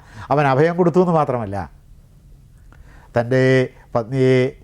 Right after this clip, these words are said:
സഹധർമ്മിണിയെ തട്ടിക്കൊണ്ടുപോകുന്ന, മോഷ്ടിച്ചു കൊണ്ടുപോകുന്ന, അത് വ്യാജമായ രീതിയിൽ അപഹരിച്ചു കൊണ്ടുപോകുന്ന, നേരെ രാവണനായിട്ട് വന്ന് കൊണ്ടുവരികയല്ല ചെയ്തത്, സന്യാസിയുടെ വേഷം കെട്ടി അപഹരിച്ചു കൊണ്ടുപോകും. രണ്ട് തെറ്റുകളാണ് ഒരുമിച്ച് ചെയ്യുന്നത്. ഒന്ന് അപഹരിച്ചു എന്നുള്ള തെറ്റ്,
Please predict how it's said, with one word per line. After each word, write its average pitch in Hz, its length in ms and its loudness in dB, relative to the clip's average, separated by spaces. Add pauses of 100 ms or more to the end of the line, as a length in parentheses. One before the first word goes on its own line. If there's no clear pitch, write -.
(100)
സഹധർമ്മിണിയെ 127 760 -2
തട്ടിക്കൊണ്ടുപോകുന്ന, 123 580 -2
മോഷ്ടിച്ചു 127 400 -4
കൊണ്ടുപോകുന്ന, 123 500 -2 (240)
അത് 139 140 0
വ്യാജമായ 151 840 0
രീതിയിൽ 165 420 2 (260)
അപഹരിച്ചു 123 360 0
കൊണ്ടുപോകുന്ന, 101 440 -8 (680)
നേരെ 123 240 0
രാവണനായിട്ട് 147 560 0
വന്ന് 151 160 0
കൊണ്ടുവരികയല്ല 147 500 2
ചെയ്തത്, 117 280 -2 (280)
സന്യാസിയുടെ 160 800 2
വേഷം 147 440 0
കെട്ടി 151 180 -2
അപഹരിച്ചു 107 400 -4
കൊണ്ടുപോകും. 92 300 -14 (680)
രണ്ട് 139 220 0
തെറ്റുകളാണ് 147 460 0
ഒരുമിച്ച് 113 300 -8
ചെയ്യുന്നത്. 85 260 -10 (280)
ഒന്ന് 113 160 -2
അപഹരിച്ചു 151 400 2
എന്നുള്ള 160 240 -2
തെറ്റ്, 113 240 -6